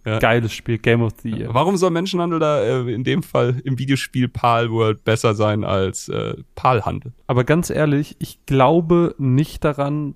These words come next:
Speaker 2: dass wir am Ende des Jahres, wenn wir über die Game of the Years sprechen, dass wir,
Speaker 1: Nein.
Speaker 2: dass jemand dann noch Pal World in die Ha-, in, in den Mund nimmt. Man ist so krasses Phänomen und krass, dass wir das irgendwie alle am Anfang des Jahres gespielt haben,
Speaker 1: Ja.
Speaker 2: aber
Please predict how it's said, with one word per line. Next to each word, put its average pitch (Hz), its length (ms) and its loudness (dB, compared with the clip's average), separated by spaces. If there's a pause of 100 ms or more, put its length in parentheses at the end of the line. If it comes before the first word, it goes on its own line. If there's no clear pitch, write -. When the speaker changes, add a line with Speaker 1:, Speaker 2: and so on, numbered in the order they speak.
Speaker 2:
dass - 300 -8
wir 117 280 -4
am - 140 -8
Ende 180 400 2
des 151 240 -4
Jahres, 127 460 -4
wenn 120 160 2
wir 117 80 -2
über 117 140 -4
die 117 120 -10
Game 139 260 -2
of 151 100 -4
the 151 140 -4
Years 139 300 -2
sprechen, - 460 -8
dass - 260 -8
wir, 120 80 -6
Speaker 1:
Nein. 87 160 -8
Speaker 2:
dass - 320 -8
jemand 147 460 -2
dann 139 100 -2
noch 135 160 -6
Pal 127 180 -6
World 113 200 -6
in 104 80 -8
die 107 100 -12
Ha-, 98 140 -8
in, 120 220 -6
in 123 120 -2
den 113 60 0
Mund 113 180 -2
nimmt. 120 180 -8 (260)
Man 147 120 0
ist 180 200 0
so 156 220 2 (360)
krasses 139 360 0
Phänomen 131 840 4
und 135 80 0
krass, - 320 -4
dass - 160 -6
wir 143 60 0
das 120 120 -8
irgendwie 135 280 -2
alle 127 120 -2
am 123 100 0
Anfang 127 240 -2
des 120 140 -4
Jahres 117 300 -2
gespielt - 320 -4
haben, 160 180 2
Speaker 1:
Ja. - 60 -2
Speaker 2:
aber 113 380 2